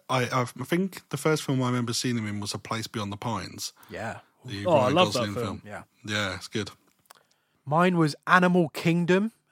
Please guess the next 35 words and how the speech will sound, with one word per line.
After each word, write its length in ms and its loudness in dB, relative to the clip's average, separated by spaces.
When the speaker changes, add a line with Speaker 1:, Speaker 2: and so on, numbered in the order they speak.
Speaker 2:
if 80 -16
you've 120 -8
seen 280 -4
that. 240 -2
Speaker 1:
Oh, 100 -10
I've 120 -4
not 180 0
seen 220 0
that. 80 2
I 20 0
Speaker 2:
Christ, 300 8
he 80 4
Speaker 1:
wanna 80 0
Speaker 2:
plays 280 4
a 60 -2
nasty 400 2
piece 260 -2
of 60 -6
work 280 -6
in 140 -10
that. 220 -12
Yeah. 220 -12
Speaker 1:
Yeah, 360 -4
he's, 240 -4
he's 320 -4
always 360 2
good 160 0
at 100 -4
playing 280 -2
a 140 -4
bit 140 -4
of 60 -10
a 80 -6
shit. 380 -8
Speaker 2:
Mm-hmm. 420 -8